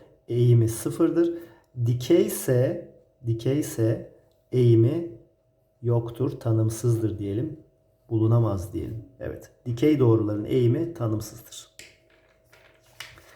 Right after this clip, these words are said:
Evet, sekizinci sorumuz da bitti. Şöyle gelelim. Şuradan dokuzuncu sorumuzu alalım. Dokuzuncu sorumuz diyor ki bize, yanda verilen D doğrusunun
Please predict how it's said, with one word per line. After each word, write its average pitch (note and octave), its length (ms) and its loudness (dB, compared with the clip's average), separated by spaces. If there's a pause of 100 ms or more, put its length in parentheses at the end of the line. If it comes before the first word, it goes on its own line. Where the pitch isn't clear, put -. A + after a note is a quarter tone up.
(220)
Evet, D3+ 460 4
sekizinci E3 460 6
sorumuz D3 440 2
da C3 100 4
bitti. D3+ 320 -2
Şöyle C#3+ 260 0
gelelim. C3+ 640 4 (640)
Şuradan C3 600 0
dokuzuncu B2 420 2
sorumuzu A2+ 460 2
alalım. C3+ 520 0
Dokuzuncu C#3 420 0
sorumuz C3 540 2
diyor C#3 220 2
ki C3+ 120 -2
bize, A#2+ 580 2 (1120)
yanda C3 480 4
verilen B2 640 4
D C#3 300 4
doğrusunun B2 760 2